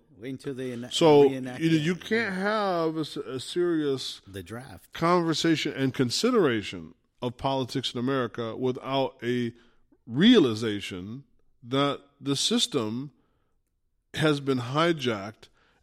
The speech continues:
Speaker 2: and is not really in control. So when you vote, what does it matter if you vote? And again, I,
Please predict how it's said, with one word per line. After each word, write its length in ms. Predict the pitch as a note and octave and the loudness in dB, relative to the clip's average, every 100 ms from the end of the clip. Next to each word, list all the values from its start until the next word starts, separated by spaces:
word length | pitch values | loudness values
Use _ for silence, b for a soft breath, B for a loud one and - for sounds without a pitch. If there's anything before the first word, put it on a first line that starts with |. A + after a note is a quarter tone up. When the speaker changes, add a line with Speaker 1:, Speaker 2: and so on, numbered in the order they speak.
| - | -2
Speaker 2:
and 120 | E3 | 2
is 120 | E3+ | 2
not 240 | F#3 G3 E3 | 2 0 0
really 140 | F3 | 0
in 60 | E3 | 0
control. 340 | E3+ - G3+ | -2 2 2
So 160 | - E3+ | 4 0
when 240 | D#3 E3 | 2 -2
you 160 | F3+ F#3+ | -4 -6
vote, 320 | C3+ D#3 A3 C#3+ | -2 4 6 6
what 140 | F#3 | 2
does 180 | G3+ F3+ | 2 2
it 80 | D3+ | 0
matter 460 | C#3 D3 G#3 F#3+ | 0 0 0 0
if 240 | C3+ C3+ C3 | -2 -4 -4
you 120 | B2 | -6
vote? 340 | A2 D3 G3 - | -2 0 0 -2
And 120 | A#2 | -2
again, 240 | C#3 A3 F#3+ | -2 0 -4
I, 160 | A2+ | -6